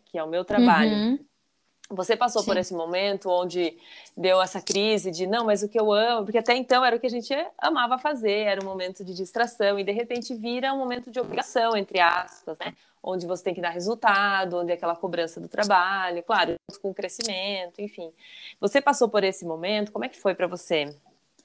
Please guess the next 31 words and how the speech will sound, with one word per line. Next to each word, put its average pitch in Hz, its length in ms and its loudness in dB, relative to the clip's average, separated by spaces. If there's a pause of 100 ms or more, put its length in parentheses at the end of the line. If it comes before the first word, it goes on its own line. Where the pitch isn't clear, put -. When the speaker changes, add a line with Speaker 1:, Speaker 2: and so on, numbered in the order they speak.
(540)
Speaker 2:
É, 294 180 6 (100)
assim, 247 520 -2
eu, 233 160 0
como - 260 -4
eu 302 60 0
nunca, 311 360 -2
é, 220 260 -2
trabalhei 208 600 -2 (100)
em 233 120 0
companhia 214 640 0
efetivamente, 202 1040 -4
eu 214 120 -4
não 220 120 -4
sei 247 240 -4
como 247 320 -4
é 233 180 0
uma 247 100 -2
ro-, 220 240 -4
uma 220 340 -2
rotina 240 520 -2
de - 120 -8
companhia. 240 600 -2 (280)
Eu 226 60 -2
não 220 80 0
sei 202 200 0
Speaker 1:
Aham. 175 80 -2
Speaker 2:
como 240 200 -2
é 226 80 2 (340)
dançar 220 280 0
um 220 200 -10
balé 214 520 -2